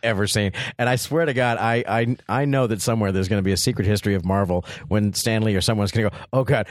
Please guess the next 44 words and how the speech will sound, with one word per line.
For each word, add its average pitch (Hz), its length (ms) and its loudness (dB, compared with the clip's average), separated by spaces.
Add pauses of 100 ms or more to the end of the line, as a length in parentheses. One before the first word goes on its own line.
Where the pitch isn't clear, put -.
we 123 140 0
were 123 80 0
so - 340 0
high 139 240 2
that 139 180 0
day. 123 280 0 (300)
We 113 60 0
were 123 80 2
so 143 200 2
drunk." 127 500 0 (240)
And 113 180 0
Bill 131 340 2
in 127 100 0
accounting 127 500 0
said, 101 380 0 (480)
"I 147 80 2
just 156 160 -2
came 143 100 0
up 131 140 0
with, 123 120 0
like, 120 140 0
the 117 100 -2
stupidest, 117 440 0 (320)
guys, 120 400 0 (240)
this 139 120 0
is 127 60 0
ridiculous." 113 480 0
And 107 100 2
they 107 80 2
said, 107 140 0
"You 120 80 -2
know 127 100 0
what? 127 160 0
I 131 120 0
bet 127 180 0
if 123 120 -4
we 120 80 0
made 107 160 0
a 92 40 -4
comic 117 320 -2
book 101 180 -2
out 104 120 2
of 104 60 0
that, 110 180 2